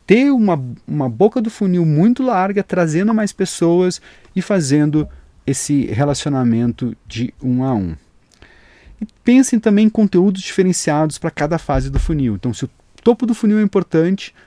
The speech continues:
mas pensa, eu espero que vocês deem lá no print ou depois volta na live e printa ali, que aquilo ali é ouro, é chave, e pensa em como que você vai encaixar esses conteúdos diferenciados. Tem que também aumentar, como eu falei no topo,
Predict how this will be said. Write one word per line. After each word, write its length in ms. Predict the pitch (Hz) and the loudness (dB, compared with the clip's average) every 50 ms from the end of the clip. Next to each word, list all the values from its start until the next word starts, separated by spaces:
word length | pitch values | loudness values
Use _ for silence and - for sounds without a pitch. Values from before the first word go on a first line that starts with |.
| - | -6
mas 200 | - 175 175 - | -4 -4 -4 -4
pensa, 520 | - _ - - 196 196 202 208 - - 180 | -6 _ -2 0 0 2 2 0 0 0 -2
eu 80 | 175 | -2
espero 320 | 160 - - - 160 160 185 | -2 -2 -2 0 0 2 2
que 80 | - | 2
vocês 100 | - 180 | 0 0
deem 180 | 156 160 165 165 | 2 2 2 2
lá 140 | 165 170 165 | 2 2 2
no 140 | 170 165 147 | 2 0 0
print 440 | - - 139 165 190 208 190 - 175 | 0 0 2 4 4 4 2 2 2
ou 20 | |
depois 320 | 151 160 - - 165 175 151 | 0 0 0 2 0 2 2
volta 320 | 139 160 180 175 - 180 | 2 2 2 2 0 -2
na 100 | 170 156 | 0 0
live 380 | 143 131 131 143 160 156 156 170 | 0 0 0 0 0 -2 -2 -4
e 40 | |
printa 440 | - _ - 165 170 196 214 220 226 | -4 _ 0 0 2 2 2 2 2
ali, 240 | 190 151 143 147 175 | 0 0 0 0 -2
que 140 | - - 165 | -2 -4 -6
aquilo 260 | - - - 170 175 | -4 -4 -4 -2 0
ali 300 | 170 147 139 170 180 - - - | 0 0 0 -2 -4 -6 -8 -4
é 160 | 170 185 190 | -2 0 2
ouro, 420 | 175 143 143 160 170 165 165 - - _ | 2 2 4 2 2 2 0 -4 -6 _
é 80 | - 147 | -4 -4
chave, 640 | - - - 160 143 139 147 156 143 135 151 151 - _ - - - _ - | -4 -2 0 0 2 2 2 0 -2 -2 -4 -6 -6 _ -20 -20 -16 _ -10
e 80 | 165 - _ _ _ | -10 -10 _ _ _
pensa 320 | - 175 180 190 - - | 4 4 4 4 2 -2
em 60 | 180 | -4
como 240 | 165 - 190 180 185 | -2 0 0 0 0
que 60 | - | -2
você 80 | - 156 | -4 -4
vai 80 | 160 165 | -4 -4
encaixar 340 | 160 - 160 - - 151 | -4 -4 -4 -4 -4 -4
esses 100 | 143 135 | -6 -6
conteúdos 460 | - - 147 127 - 135 127 120 127 123 | -6 -6 -6 -4 -4 -4 -4 -4 -6 -10
diferenciados. 920 | 117 120 127 - 131 113 120 117 - - 110 - - - - - - - _ _ _ _ - - - - _ _ - | -10 -10 -8 -8 -6 -6 -6 -6 -6 -6 -8 -8 -8 -10 -16 -18 -20 -20 _ _ _ _ -20 -20 -20 -20 _ _ 0
Tem 140 | - 254 254 | 2 4 4
que 100 | 254 247 | 4 2
também 520 | - - 208 175 175 196 233 240 226 170 | 0 0 2 2 4 4 4 4 2 2
aumentar, 600 | 147 165 180 185 180 170 156 - 170 165 208 247 240 | 0 0 0 0 0 0 0 0 0 2 2 0 -2
como 120 | - 202 | -2 -4
eu 60 | 175 | -4
falei 260 | - - 165 147 147 147 | -4 -4 -4 -4 -2 -2
no 100 | 143 139 | -4 -4
topo, 460 | - - 165 214 240 - - 240 | -2 -2 0 0 0 -2 -4 -10